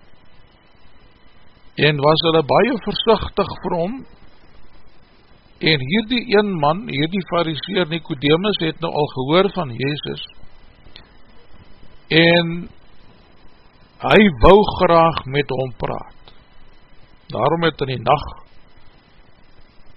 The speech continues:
na Jezus gekom en vir hom gesê, "Rabbi,"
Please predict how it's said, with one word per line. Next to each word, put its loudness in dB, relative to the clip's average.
na 2
Jezus 0
gekom -6
en -2
vir -4
hom -4
gesê, -2
"Rabbi," 2